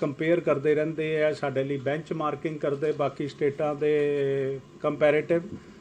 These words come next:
ਔਰ ਸਾਨੂੰ ਗਾਈਡੈਂਸ ਵੀ ਮਿਲਦੀ ਰਹਿੰਦੀ ਇਹਨਾਂ ਕੋਲੋਂ ਕਿ ਕਿਹੜੇ ਸਟੈਪ ਸਾਨੂੰ ਅੱਗੇ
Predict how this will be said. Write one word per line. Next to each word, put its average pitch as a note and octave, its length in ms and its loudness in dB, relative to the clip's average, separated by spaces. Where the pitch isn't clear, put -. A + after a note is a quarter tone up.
ਔਰ E3+ 480 4
ਸਾਨੂੰ D#3 600 -2
ਗਾਈਡੈਂਸ D#3+ 420 2
ਵੀ F#3 140 2
ਮਿਲਦੀ D3+ 340 0
ਰਹਿੰਦੀ D#3 300 -4
ਇਹਨਾਂ D3+ 240 -4
ਕੋਲੋਂ C#3 300 -4
ਕਿ E3+ 180 -4
ਕਿਹੜੇ F3 320 2
ਸਟੈਪ D3 420 -2
ਸਾਨੂੰ D3 360 -2
ਅੱਗੇ C#3+ 400 2